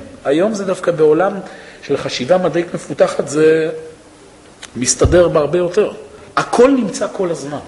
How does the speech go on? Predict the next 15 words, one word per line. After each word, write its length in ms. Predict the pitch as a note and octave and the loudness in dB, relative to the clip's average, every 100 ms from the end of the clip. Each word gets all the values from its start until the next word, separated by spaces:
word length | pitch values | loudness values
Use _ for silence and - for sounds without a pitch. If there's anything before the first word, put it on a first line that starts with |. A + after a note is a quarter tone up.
| - - - - - - - - | -18 -20 -20 -20 -20 -20 -12 -8
האין 360 | - G#3+ B3 | -2 2 2
סוף 400 | - C4 C4+ C4+ | 2 4 2 2
נמצא 360 | F#3+ E3+ A3 G#3+ | -4 0 0 0
כל 140 | G#3+ G3+ | 2 0
הזמן 240 | E3+ F3 | -2 -4
בסוף. 480 | D#3+ - E3+ - - | -2 0 -2 -6 -10
זה 140 | G#2 D3 | -2 2
לא 120 | A3+ | 4
שהאין 300 | A#3+ - F#3+ | 2 0 0
סוף 300 | - G#3 - | -2 -2 -2
מדי 180 | D3 F3 - | -2 -2 2
פעם 220 | F3 E3+ | 0 0
מתערב 460 | D#3 C3+ C3 D#3+ D#3+ | -4 -2 2 2 0
ומשנה 400 | C#3+ B2 C3+ | -6 -2 0
לנו 100 | C#3 | 0